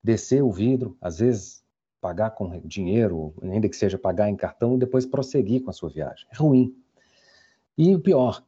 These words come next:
há situações em que você anda, anda um pequeno trecho e não importa, passou pela praça de pedágio,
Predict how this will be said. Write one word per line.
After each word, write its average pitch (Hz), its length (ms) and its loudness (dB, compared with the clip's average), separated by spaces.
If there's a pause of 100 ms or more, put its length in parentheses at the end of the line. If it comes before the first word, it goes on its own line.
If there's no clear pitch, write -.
(240)
há 147 140 -2
situações 147 640 -6
em 165 100 -4
que 160 180 -6
você 147 440 -2
anda, 113 540 0
anda 113 260 0
um 113 100 -2
pequeno 208 420 0
trecho 170 500 -2 (340)
e - 40 -4
não 233 100 2
importa, 147 420 0 (160)
passou - 380 -2
pela 135 180 2
praça 127 300 0
de 117 100 -10
pedágio, 123 480 -2